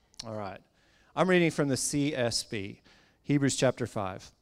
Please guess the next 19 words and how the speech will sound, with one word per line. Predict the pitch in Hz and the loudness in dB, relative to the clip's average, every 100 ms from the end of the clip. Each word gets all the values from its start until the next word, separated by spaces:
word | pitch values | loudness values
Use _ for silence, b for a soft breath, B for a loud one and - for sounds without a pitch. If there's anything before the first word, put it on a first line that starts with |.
| _ _ _ _ _ _ _ _ _ - - _ _ - | _ _ _ _ _ _ _ _ _ -20 -20 _ _ -2
We | 135 208 | 6 8
have | 220 | 8
a | |
great | 143 170 202 | 6 6 4
deal | 156 196 | 6 6
to | 170 | 6
say | - - 190 185 | 0 2 4 6
about | 131 110 127 | 4 0 -4
this, | 113 123 - - | -4 -4 -4 -8
and | 143 147 | -4 -2
it's | - | -2
difficult | - 208 214 175 | 2 2 2 -4
to | - 143 | -2 -2
explain | - - 156 139 135 | -2 -4 0 2 0
since | - 143 131 147 | -2 -2 -2 0
you've | 170 175 | 2 2
become | 160 - 156 143 | -2 0 0 0
too | - 160 | -2 -2
lazy | 139 147 190 220 131 139 | 0 0 0 0 -2 -4